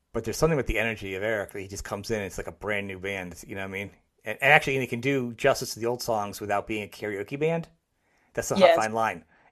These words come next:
Speaker 1: I think that's what it is. You gotta be able to do the old stuff well, but do your own stuff and find a balance.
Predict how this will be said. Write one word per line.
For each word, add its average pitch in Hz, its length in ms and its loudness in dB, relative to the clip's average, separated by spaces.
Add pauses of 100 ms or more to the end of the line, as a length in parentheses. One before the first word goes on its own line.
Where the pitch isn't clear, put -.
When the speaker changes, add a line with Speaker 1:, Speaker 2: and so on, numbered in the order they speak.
Speaker 1:
I 120 80 -4
think 127 120 0
that's 123 160 0
what 113 100 0
it 104 40 2
is. 92 100 -4
You 104 40 -8
gotta 110 100 -2
be 107 60 -4
able 104 100 -2
to 143 100 -2
do 160 40 2
the 170 80 6
old 165 120 6
stuff 160 320 2 (460)
well, 110 460 2 (600)
but 101 100 -10
do 123 80 -4
your 117 140 2
own 139 120 2
stuff - 480 -4 (360)
and 104 100 -10
find 107 120 0
a 98 40 -4
balance. 90 500 -6